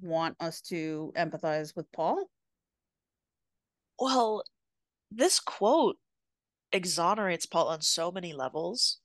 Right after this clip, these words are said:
Speaker 2: because if this is what Astrid is saying, Stewart was the love of her life. So for her to say this, that Paul had every right to moan about him, that takes enormous heat off of Paul, because it doesn't seem like she's mad about it.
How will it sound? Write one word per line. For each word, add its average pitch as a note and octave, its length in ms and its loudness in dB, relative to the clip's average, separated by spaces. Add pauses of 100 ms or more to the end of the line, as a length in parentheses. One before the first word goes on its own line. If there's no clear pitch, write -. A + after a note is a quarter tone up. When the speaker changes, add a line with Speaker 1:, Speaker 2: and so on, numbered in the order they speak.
(460)
Speaker 2:
because G3+ 360 0 (140)
if - 200 -2
this C#4 220 2
is E4+ 160 0
what E3 180 2
Astrid - 460 2
is C3 100 -6
saying, - 420 -10 (880)
Stewart E4 440 0
was D#3+ 280 -2
the - 80 -6
love E3 200 6
of C#3+ 120 0
her C3+ 100 -6
life. - 400 -2
So - 180 0
for F3 140 0
her A#3+ 220 0
to C#4 100 -2
say B3+ 220 4
this, - 420 -6 (100)
that - 180 -2
Paul G3 240 4
had F#3+ 140 -4
every E3 320 -4
right D3+ 280 0
to - 80 -10
moan E3+ 260 -2
about C3+ 240 2
him, C#3+ 260 -10 (1000)
that - 180 2
takes - 460 4
enormous E4 440 2
heat C#3+ 380 -4 (140)
off C#3+ 180 2
of - 140 -18
Paul, - 400 0
because D3+ 760 0
it - 120 -10 (280)
doesn't E3 200 0
seem G3+ 160 0
like G#3 140 0
she's E3 260 -2
mad E3 180 2
about F#3 220 2
it. A#3+ 120 -4